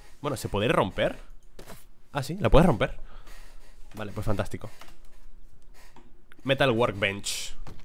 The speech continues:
Segundo tier, ¿no? De recursos. Esto nos va a desbloquear un montón de cosas, fijo.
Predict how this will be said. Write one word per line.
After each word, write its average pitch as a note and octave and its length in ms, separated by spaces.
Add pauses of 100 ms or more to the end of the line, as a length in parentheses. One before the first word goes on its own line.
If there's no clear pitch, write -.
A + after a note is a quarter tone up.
(280)
Segundo B2+ 400
tier, A2 320
¿no? D3+ 160 (300)
De G#2+ 80
recursos. - 560 (600)
Esto C3 180
nos A#2 100
va A#2+ 40
a A#2 40
desbloquear A#2 320
un B2+ 60
montón B2 220
de G2 60
cosas, B2+ 260
fijo. G2+ 320